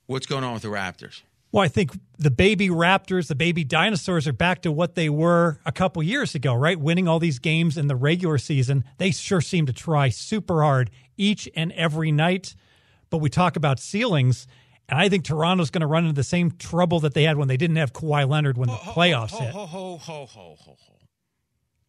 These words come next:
Speaker 1: There's no effing way we can explain the Toronto Raptors having the third best record in the N B A with a try hard. 'Cause did you think, <laughs> did, is that new?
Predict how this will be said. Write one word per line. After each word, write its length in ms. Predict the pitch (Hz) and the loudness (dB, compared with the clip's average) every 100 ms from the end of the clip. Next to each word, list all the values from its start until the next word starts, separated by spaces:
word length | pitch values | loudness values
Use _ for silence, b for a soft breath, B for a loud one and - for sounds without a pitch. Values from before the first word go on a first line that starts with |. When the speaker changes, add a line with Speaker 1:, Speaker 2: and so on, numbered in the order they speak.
| _ _ _ _ _ | _ _ _ _ _
Speaker 1:
There's 240 | 156 147 | -4 -2
no 580 | 165 175 202 208 208 196 - _ - | -2 0 0 -2 -4 -8 -12 _ -6
effing 500 | 175 170 - 160 143 | -2 -2 -4 -6 -4
way 520 | 139 143 127 107 98 95 B B B - | 0 0 0 -2 -4 -10 B B B -8
we 160 | 127 | -6
can 160 | 135 147 | -4 -4
explain 920 | 123 - - 131 139 131 110 101 95 b b b b _ _ _ _ _ | -4 -4 -4 -4 -4 -4 -4 -6 -8 b b b b _ _ _ _ _
the 100 | 135 | -6
Toronto 500 | 135 - 151 170 175 | -2 -2 0 -2 -2
Raptors 400 | 160 147 139 139 | -2 -2 -4 -6
having 220 | 131 135 120 | -6 -6 -6
the 100 | 113 | -6
third 320 | - 151 160 | -4 -4 -2
best 240 | 156 139 | -2 -2
record 220 | 151 127 | -4 -4
in 60 | 127 | -6
the 100 | 120 | -6
N 100 | 123 | -6
B 120 | 117 123 | -4 -4
A 60 | |
with 160 | 107 107 | -4 -4
a 80 | 107 | -6
try 320 | - 110 98 | -4 -6 -8
hard. 400 | 85 76 67 - _ _ _ _ _ _ _ - | -8 -10 -12 -16 _ _ _ _ _ _ _ -8
'Cause 200 | 170 147 | -6 -4
did 180 | 151 135 | -4 -2
you 140 | 185 | -2
think, 420 | 165 - 226 160 127 - | -2 0 0 0 -4 -10
<laughs> 160 | _ - | _ -8
did, 240 | 185 - | -8 -6
is 120 | 160 | -6
that 220 | 156 208 185 | -2 -2 -4
new? 580 | 170 185 196 226 233 | -6 -4 -4 -6 -10